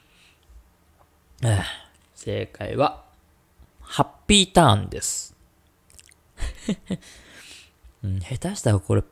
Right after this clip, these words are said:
パリンコ超えてんな、最強のお菓子。やっぱハッピーターンうめえなって、改めて思いましたね。はい。ということで。<laughs> 長くなりました。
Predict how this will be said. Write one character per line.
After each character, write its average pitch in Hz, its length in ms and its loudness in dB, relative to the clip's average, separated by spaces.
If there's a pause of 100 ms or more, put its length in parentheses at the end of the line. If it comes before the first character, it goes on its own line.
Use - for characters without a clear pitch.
パ - 220 0
リ 262 140 -2
ン 277 80 -2
コ - 140 -2
超 - 320 2
え 190 60 0
て 190 160 -2
ん 175 160 -4
な、 - 320 -8
最 107 320 0
強 107 280 2
の 98 260 0
お 98 60 -6
菓 - 140 -10
子。 - 220 -16 (880)
や 117 60 -12
っ - 40 -10
ぱ - 80 -16
ハ - 200 -16
ッ - 40 -20 (160)
ピ 320 120 -6
ー 311 60 -10
タ 311 100 -8
ー - 40 -6
ン - 20 -4
う 147 40 -6 (320)
め 175 100 -6
え 185 80 -4
な 147 220 -6
っ 139 40 -16 (220)
て、 - 220 -6 (960)
改 123 240 -2 (160)
め 113 80 2
て 110 100 -4
思 98 140 0
い 101 40 -2
ま 101 100 -4
し - 60 -14
た - 100 -18
ね。 - 240 -12 (480)
は - 140 -20
い。 - 80 -20 (640)
と 156 80 6
い - 20 10
う - 20 8
こ 147 100 4
と 139 100 4
で。 - 240 0 (1040)
<laughs> 147 920 -6
長 113 400 2
く 101 400 0
な 101 120 2
り 104 100 2
ま 110 120 2
し - 60 -10
た。 - 240 -4